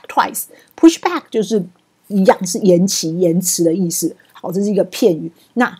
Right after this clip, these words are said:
它是被延期。那这边用的是过去完成式，因为它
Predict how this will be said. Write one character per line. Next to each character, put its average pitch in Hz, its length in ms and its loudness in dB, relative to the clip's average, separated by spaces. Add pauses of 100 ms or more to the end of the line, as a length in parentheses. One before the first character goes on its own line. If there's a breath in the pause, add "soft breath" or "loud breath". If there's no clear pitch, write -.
(120)
它 240 160 -2
是 - 80 -4 (100)
被 269 140 4
延 165 320 0
期。 165 260 -6 (220 soft breath)
那 311 100 -2
这 466 180 6
边 349 180 8
用 330 180 0
的 208 80 -2
是 208 100 -4
过 233 240 2
去 208 200 -2
完 180 240 0
成 175 200 -4
式， 175 140 -6
因 294 140 4
为 339 80 2
它 311 160 -2